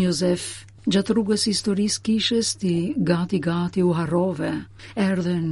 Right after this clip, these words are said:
shtyllat vigane të kishës, Pietri e Pali, martirët Shtjefni e Lorenci, dietarët Agustini e Ambrozi, studiusit Toma e Deda,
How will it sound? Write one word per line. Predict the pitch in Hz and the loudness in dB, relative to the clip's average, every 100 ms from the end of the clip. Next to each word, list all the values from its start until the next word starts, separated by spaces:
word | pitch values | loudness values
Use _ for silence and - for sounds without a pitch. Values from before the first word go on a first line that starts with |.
| 147 | -2
shtyllat | - 214 190 185 160 | 0 2 2 2 0
vigane | 160 147 175 180 180 175 | 0 2 0 0 -2 -2
të | - | -4
kishës, | 185 165 165 160 - | -2 -2 -2 -6 -6
Pietri | - 160 175 175 175 | -4 -2 -2 -2 -2
e | 170 | -2
Pali, | - 202 165 160 160 143 - - 208 | -2 -2 -2 -2 -4 -6 -10 -2 2
martirët | 202 - 240 220 226 | 2 2 0 2 2
Shtjefni | - - 226 220 208 220 208 | 0 0 2 0 2 2 2
e | |
Lorenci, | 190 185 196 175 165 - 180 | 2 2 2 2 0 -2 -2
dietarët | 165 175 170 190 196 185 190 196 | 2 2 2 0 0 0 -2 -2
Agustini | 160 190 - - 180 175 180 | 0 2 0 0 2 2 2
e | |
Ambrozi, | 190 190 202 175 147 151 - - - - | 2 4 2 2 0 -2 -2 -4 -12 -8
studiusit | - 226 190 254 233 233 - - | 2 4 6 6 6 2 2 2
Toma | 196 185 185 185 | 2 4 2 2
e | 190 196 | 2 2
Deda, | 160 214 175 151 | 4 4 4 0